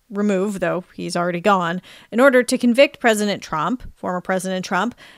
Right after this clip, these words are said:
uh, you would need two-thirds of the Senate.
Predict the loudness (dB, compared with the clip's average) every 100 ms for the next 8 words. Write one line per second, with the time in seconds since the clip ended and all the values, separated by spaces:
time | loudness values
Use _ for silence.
0 | _ -14 -6 0 2 2 4 4 4 2
1 | -6 _ _ -6 -2 -2 2 4 4 2
2 | -4 -6 -4 -2 -2 -2 -4 -8